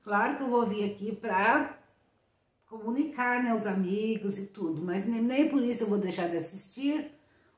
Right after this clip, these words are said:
o Brasil Portugal, que eu gosto demais, e nem vou ficar com, contra a Fátima Castro, né, que eu não sou inscrita,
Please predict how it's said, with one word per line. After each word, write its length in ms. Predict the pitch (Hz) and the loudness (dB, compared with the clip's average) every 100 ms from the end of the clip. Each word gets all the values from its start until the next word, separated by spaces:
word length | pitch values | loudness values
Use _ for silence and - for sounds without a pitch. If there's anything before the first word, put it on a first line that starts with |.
| - | -6
o 500 | 214 208 196 170 160 | 2 4 6 4 2
Brasil 340 | 175 175 190 | 0 2 0
Portugal, 520 | 180 185 220 196 202 | 0 -2 0 2 2
que 60 | 202 | 2
eu 80 | 190 | 0
gosto 380 | 160 156 - 180 | 2 2 0 -6
demais, 840 | 262 254 226 233 277 285 - - _ _ _ - | -2 -2 0 0 0 0 -4 -12 _ _ _ -6
e 120 | 302 | 2
nem 320 | 269 240 269 | 2 4 4
vou 180 | 285 269 | 6 4
ficar 280 | 277 277 285 | 2 -2 -4
com, 440 | 254 285 226 196 | -2 0 0 -2
contra 720 | - 233 240 277 247 226 - - | -8 -6 -4 -2 -2 -2 -4 -6
a 140 | 185 190 | -6 -6
Fátima 540 | - 175 202 247 262 | -4 -4 -4 -4 -6
Castro, 440 | 269 196 196 - | -4 -4 -4 -6
né, 200 | 190 214 | -8 -6
que 120 | 214 208 | -6 -4
eu 80 | |
não 480 | 202 196 240 254 - - _ _ | 0 2 0 -2 -8 -18 _ _
sou 260 | - 240 262 | -6 -2 4
inscrita, 760 | 302 - - 233 254 277 277 | 4 2 -2 -4 -4 -6 -8